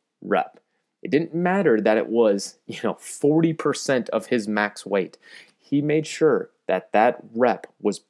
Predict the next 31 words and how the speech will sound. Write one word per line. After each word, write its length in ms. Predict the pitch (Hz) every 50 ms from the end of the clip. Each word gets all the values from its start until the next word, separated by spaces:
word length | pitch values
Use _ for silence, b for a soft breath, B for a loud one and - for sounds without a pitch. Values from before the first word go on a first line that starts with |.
| _ _ _
perfectly 640 | - - - 190 180 - - 156 - 139 131 123 120
executed 540 | 113 113 - - 101 - - 104 90 95 -
every 240 | - 107 95 101 95
single 220 | - - 98 90
time. 240 | - - 98 85 87
This 180 | 90 135 147
is 120 | - 160 -
something 260 | - 170 170 - 151
I 80 | 135 127
see 220 | - - - 113
a 40 | 104
lot 360 | 101 101 98 107 135 175 180
of 100 | 196 -
people, 420 | - - 175 160 - 120 110 113 B B B B B B _ -
they 100 | 139 127
lackadaisically 1120 | - 110 104 101 104 131 151 - 156 135 117 110 117 120 120 - 117 - - 117 110 104
take 220 | - - 117 107 -
the 80 | -
barbell 400 | 107 98 110 113 113 98 110 110
out 140 | 110 110 107
of 40 | 113
the 60 | 117
rack 240 | 113 123 131 139 -
because 380 | - 139 - - - 147 131 135
it's 280 | - 165 160 160 - _ -
so 460 | - - - - - - 151 139 147
light. 540 | 143 139 131 120 117 127 147 131 - - B B B B B B
They 120 | - 110 110
don't 180 | 110 127 143
even 260 | 147 151 135 151 139 127
think 360 | - _ - 180 156 117